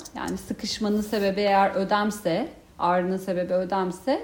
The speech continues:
istemsiz bir şekilde ağrıyı da arttırabiliyorsunuz. O yüzden sıcak uygulamak her zaman çok daha riskli.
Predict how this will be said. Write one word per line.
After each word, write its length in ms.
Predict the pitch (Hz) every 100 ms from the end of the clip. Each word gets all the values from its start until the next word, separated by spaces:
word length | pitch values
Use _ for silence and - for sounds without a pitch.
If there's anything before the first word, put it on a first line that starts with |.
| -
istemsiz 600 | 214 - 226 214 214 214
bir 40 | 190
şekilde 360 | 196 180 208
ağrıyı 340 | 233 202 202 202
da 80 | 185
arttırabiliyorsunuz. 760 | 185 - 190 190 185 180 247
O 100 | 240
yüzden 300 | 226 233 262 - - - -
sıcak 320 | - 233 247 254
uygulamak 480 | 220 208 214 247
her 180 | 247 220
zaman 300 | 208 208 233
çok 200 | 233 214
daha 200 | 190 180
riskli. 520 | 175 175 - 214 294